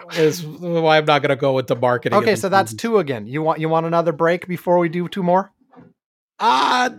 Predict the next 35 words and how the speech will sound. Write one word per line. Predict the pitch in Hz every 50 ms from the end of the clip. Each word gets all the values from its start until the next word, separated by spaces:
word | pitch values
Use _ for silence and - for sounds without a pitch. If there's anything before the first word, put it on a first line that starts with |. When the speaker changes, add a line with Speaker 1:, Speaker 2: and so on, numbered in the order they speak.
| -
Speaker 1:
no, | - - 466
no, | 285 285 285
no. | 285 277 262 220
We, | 202 247 269 - -
we, | 254 247 269 285
we, | 269 262 262 262
we | 262 254
can | 254 233
do, | 214 233 226 214 202
we | 185 175 185 190 175
can | 170 156
do | 131 143 131 117
two. | - - 147 131 -
No, | 165 165 156 -
no. | 151 143
Speaker 2:
'Cause | - - 151
Speaker 1:
We | -
Speaker 2:
they | 143 131
were | -
Speaker 1:
had | 120 120 107 117
Speaker 2:
relatively | 123 117 110 - - 113 101 107 101 -
Speaker 1:
well, | 208 196 170
Speaker 2:
short. | - -
Speaker 1:
they | 208 208
were | 214 208
relatively | 208 214 233 240 240 226 226 - 214 208 190 190 175
short. | 170 - - - 165 151 127 95 - _ -
Yes. | 127 110 80 - - - - - _ -
Okay. | 135 - - 156
Speaker 2:
Okay, | 151 143 143 - -
so | - - 220 226 240
it's | 247 240 -
your | 294 285
turn | 285 - 247 170
again. | 127 104 - -